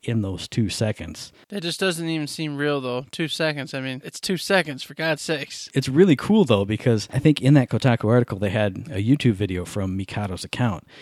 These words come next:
Speaker 1: showing off, you know, this tournament, and it's, two seconds is longer than you think, even though it is pretty short, 'cause, you know, some of the matches that you can see, they'll jump in with a kick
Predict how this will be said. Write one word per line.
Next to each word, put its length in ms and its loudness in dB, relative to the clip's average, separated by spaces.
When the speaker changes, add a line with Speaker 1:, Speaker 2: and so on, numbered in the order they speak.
Speaker 1:
showing 360 6
off, 460 2
you 60 -4
know, 140 -4
this 180 -8
tournament, 440 0
and 220 -6
it's, 320 -4
two 160 2
seconds 340 2
is 120 -2
longer 360 6
than 160 6
you 100 4
think, 600 0
even 220 2
though 140 6
it 80 4
is 140 4
pretty 200 2
short, 480 0
'cause, 200 -2
you 120 -4
know, 120 -6
some 340 2
of 60 6
the 60 2
matches 480 4
that 80 -4
you 100 -6
can 140 -6
see, 180 2
they'll 220 2
jump 340 4
in 220 8
with 260 0
a 60 -4
kick 360 2